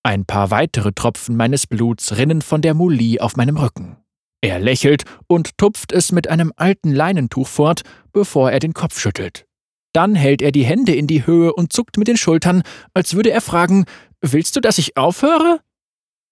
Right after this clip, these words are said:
Die Worte kommen nicht über seine Lippen. Noxianische Soldaten hatten ihm den Großteil seiner Zunge aus dem Mund geschnitten,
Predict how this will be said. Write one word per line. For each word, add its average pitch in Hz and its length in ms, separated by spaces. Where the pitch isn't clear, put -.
Die 143 160
Worte 170 360
kommen 180 360
nicht 123 260
über 127 180
seine 135 220
Lippen. 110 440
Noxianische 110 840
Soldaten 117 720
hatten 131 240
ihm 139 160
den 123 180
Großteil 117 500
seiner 120 220
Zunge 175 320
aus 110 160
dem 120 140
Mund 127 220
geschnitten, 147 480